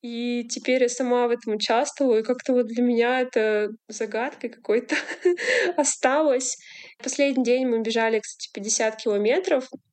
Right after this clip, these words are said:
Ну, вот там ноги у меня, конечно, уже подустали, потому что после спринта в гору, ну, это я называю спринтом, мы там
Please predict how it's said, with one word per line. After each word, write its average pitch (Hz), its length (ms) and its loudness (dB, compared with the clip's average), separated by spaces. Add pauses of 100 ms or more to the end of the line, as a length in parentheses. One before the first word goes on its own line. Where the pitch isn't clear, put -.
(200)
Ну, 254 160 0
вот 233 160 -4
там 277 220 0
ноги 262 300 0
у 233 80 0
меня, 233 140 0
конечно, 233 500 0
уже 214 260 2
подустали, 214 760 0
потому 208 280 -2
что 208 100 -8 (120)
после 214 280 -2
спринта 202 1120 0
в 202 80 -8
гору, 240 600 2
ну, 262 80 2
это 254 160 0
я 220 160 2
называю 202 360 0
спринтом, 254 600 -2
мы 202 80 0
там 196 180 -2